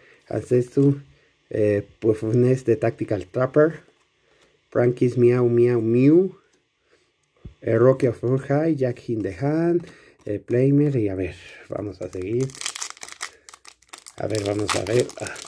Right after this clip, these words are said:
es que ahorita quiero abrir al menos un sobre como a mí me gusta. Esto, Raiders, Unbreaker Main. Esto no había salido. Mutant, Virtual World Dragon, Dragon Long Long.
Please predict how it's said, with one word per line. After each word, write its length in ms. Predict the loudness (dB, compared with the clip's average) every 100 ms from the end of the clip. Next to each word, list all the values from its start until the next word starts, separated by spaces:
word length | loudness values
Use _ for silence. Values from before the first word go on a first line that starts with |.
| -12 -8 -6 -6 -8 -16 -8
es 120 | -2
que 100 | 2
ahorita 220 | 4 2
quiero 200 | 2 2
abrir 200 | 2 0 0
al 120 | 0
menos 300 | 0 0 -2 -2
un 180 | -2
sobre 320 | 2 2 2 0
como 220 | -2 -2
a 20 |
mí 140 | -2
me 100 | -2
gusta. 420 | -2 -6 -6 -16 -18 -16 -10
Esto, 580 | -10 -10 -6 -4 -4 -10 _ _ _ 0
Raiders, 420 | 2 4 2 -2
Unbreaker 520 | -6 -4 -4 -4 -6
Main. 580 | -4 -2 0 2 0 -6 _ _ _ _ _
Esto 260 | -6 -4 -4
no 60 |
había 180 | -2 -2
salido. 640 | -4 -6 0 2 2 2 0 -8 _ -10
Mutant, 640 | -4 -2 -2 -4 -4 -6 -10 _ _
Virtual 360 | -2 0 0 2
World 200 | 2 2
Dragon, 800 | 0 0 -2 -4 -6 -4 -4 -4 _
Dragon 400 | -4 -2 0 -2 -4
Long 680 | -2 0 0 0 -2 -2 0
Long. 360 | 2 2 -2